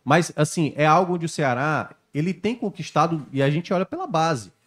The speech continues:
Ceará conquistando sub-dezessete, sub-vinte, considerado, né, até um tempo atrás, não sei se ainda é, mas considerado a melhor base do Nordeste. E o Ceará não tá aproveitando isso. Não à toa, algumas negociações que o Ceará acaba fazendo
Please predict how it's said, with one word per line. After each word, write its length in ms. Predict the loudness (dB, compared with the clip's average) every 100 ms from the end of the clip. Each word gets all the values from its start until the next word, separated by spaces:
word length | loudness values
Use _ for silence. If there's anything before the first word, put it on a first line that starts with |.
| _
Ceará 200 | -2 0
conquistando 440 | 0 -4 -6 -8 -6
sub-dezessete, 760 | -12 -8 -8 -4 -2 0 -2
sub-vinte, 800 | -8 -6 -6 -4 -4 -4 -4 -12 _ _ _
considerado, 760 | -2 0 0 4 4 2 -2
né, 200 | -2 0
até 280 | 0 0 0
um 80 | 0
tempo 180 | -4 -4
atrás, 180 | -4
não 60 | -4
sei 140 | -4
se 100 | -2
ainda 180 | -2 0
é, 80 | 0
mas 260 | 0 -4 -4
considerado 440 | -8 -4 -2 -2
a 40 | 0
melhor 200 | 0 0
base 260 | 0 -2
do 120 | -4 0
Nordeste. 560 | 0 2 0 0 -8 _ _ _
E 60 | -8
o 20 |
Ceará 260 | -4 0 0
não 180 | -2 -2
tá 160 | -2
aproveitando 600 | -2 -2 -4 -4 -4 -2
isso. 280 | -2 -4 -8 -4
Não 220 | -2 0
à 60 |
toa, 340 | -4 -2 -2 0
algumas 520 | 0 0 0 -4 -4
negociações 580 | -2 -2 -4 -4 -6 -8
que 80 | -10
o 40 |
Ceará 240 | -8 -6 -4
acaba 220 | -4 -6
fazendo 460 | -6 -4 -2 -4